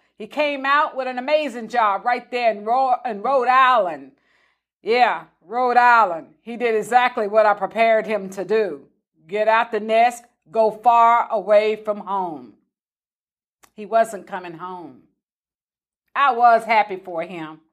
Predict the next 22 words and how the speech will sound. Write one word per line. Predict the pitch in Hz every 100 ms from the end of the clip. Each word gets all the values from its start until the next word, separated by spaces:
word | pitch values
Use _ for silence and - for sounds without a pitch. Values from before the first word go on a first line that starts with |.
| _ _ _ _
but | 233 -
honestly, | 302 302 277 - 214 180 170 _ _ _ 240
I | 269
wasn't | 269 311 330 294 254
quite | 269 262 262
prepared | 220 - 262 254 233 190 180
for | 208
what | 190 202
happened | 190 214 208 196 180 190
next. | 214 - - - - - _ _ _ _ _ _ _ -
Let | 339
me | 370
give | 254 294
you | 254
my | 233 214
ten | 226 302 262 214 196 - _
tips | - 285 233 -
about | 214 208 202 185
being | 214 202
an | 196
empty | 226 208 202
nester. | 196 208 190 - 160